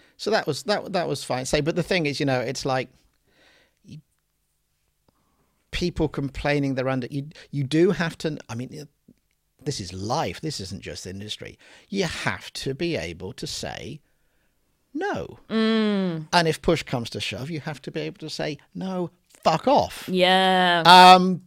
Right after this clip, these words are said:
Speaker 1: and not feel guilty about it.
Speaker 2: Have you had to say, "No, fuck off," a few times?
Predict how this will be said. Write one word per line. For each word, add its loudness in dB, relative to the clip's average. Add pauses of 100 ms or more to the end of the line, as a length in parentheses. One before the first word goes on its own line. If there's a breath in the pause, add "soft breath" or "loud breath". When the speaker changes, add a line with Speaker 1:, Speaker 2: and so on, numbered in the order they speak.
(140)
Speaker 1:
and 8
not 4
feel 2
guilty 2
about 2
it. -12 (340)
Speaker 2:
Have 0
you 8
had 8
to -4
say, 2
"No, 0
fuck -6
off," -6
a -10
few -8
times? -10